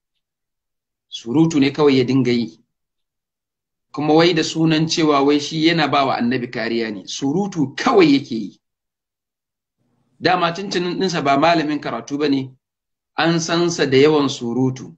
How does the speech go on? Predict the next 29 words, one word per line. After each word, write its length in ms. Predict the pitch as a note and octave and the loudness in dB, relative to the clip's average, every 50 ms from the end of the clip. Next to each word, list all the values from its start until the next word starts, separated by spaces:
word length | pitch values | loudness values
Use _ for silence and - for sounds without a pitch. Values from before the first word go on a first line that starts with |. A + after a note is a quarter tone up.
| _ _ | _ _
To 100 | - A2 | -10 -8
sai 180 | G#2+ - - D#3 | -4 -2 -2 2
dai 200 | D#3+ E3 D#3+ E3 | 4 6 6 6
yawan 240 | G3 G#3+ G#3+ G3 F3 D3+ | 8 6 6 4 2 -2
magana, 520 | C#3 B2+ A#2+ C#3 C#3+ C#3+ A2 - - - _ _ _ _ _ _ _ _ _ _ _ - | -6 -6 -6 -6 -6 -6 -8 -10 -16 -20 _ _ _ _ _ _ _ _ _ _ _ -10
musamman 520 | A2+ A2+ - F#3 F#3 G3+ F#3+ F3 E3 C#3 | -8 -6 -4 -2 0 0 2 2 2 2
da 100 | C3 B2 | 0 0
babu 260 | B2+ D#3 D#3 C#3+ C3+ | 0 0 0 0 -2
ilimi, 460 | C3+ D3 D3 C#3 C#3 D#3 E3+ E3+ E3+ - _ _ _ _ _ _ _ _ _ | -2 0 0 2 0 0 -2 -4 -6 -10 _ _ _ _ _ _ _ _ _
yakan 360 | - - G3 G3 G3+ F3 D3+ C3+ | 0 0 0 2 0 -2 -2 0
iya 160 | F3 F3 D#3 | 0 0 0
jefa 340 | C3 C#3 E3 F3+ F3+ F3 F3 | 2 4 4 4 4 4 0
mutum 380 | C#3+ C#3 C3 C3 E3 E3 D#3 - - C3+ | -2 -4 -4 -2 -2 -2 -2 -2 -2 -6
zuwa 240 | B2 D3+ D#3 D3 C3 | -4 -2 -2 -2 -2
ga 80 | B2 B2+ | -4 -6
haɗarin 440 | - - - D#3 D3 D#3 D#3 D3+ C3+ | -8 -6 -2 -2 -2 0 -2 -2 -2
da 100 | D3 C3+ | -4 -2
bai 220 | C3 D3+ C#3 C3 | 0 0 0 0
san 220 | C3+ - - E3+ E3+ F3 E3+ | 0 -2 -2 -2 -2 0 0
wani 160 | D#3 C3+ C3 | 0 0 0
irin 240 | C3 D3 D3 B2 A2+ - | 0 -2 -2 -4 -6 -8
haɗari 340 | B2+ A2+ A#2 A2+ A2 G#2 | -8 -6 -6 -6 -6 -6
ba 100 | G2+ A2 | -6 -6
ne 120 | G2+ F#2+ E2 | -8 -8 -10
ba. 160 | E2 - _ _ _ _ _ _ _ _ _ _ _ _ _ _ _ _ _ _ _ _ _ _ _ _ | -14 -20 _ _ _ _ _ _ _ _ _ _ _ _ _ _ _ _ _ _ _ _ _ _ _ _
Ya 200 | - A#2 C#3+ D3+ | -2 0 0 2
yi 80 | E3 D#3+ | 2 0
maganganu 580 | D3+ C#3 B2 B2+ B2 A#2 A#2 B2 B2 C#3 D3+ | 0 -2 -2 -2 -2 -2 -2 0 0 2 2
daban-daban 680 | C#3 C3 A#2 G#2+ C3+ C#3+ D3 C3+ B2+ - C#3 C#3+ D3 | 2 0 -2 -2 -2 -2 -2 -2 -2 -2 -2 -2 -4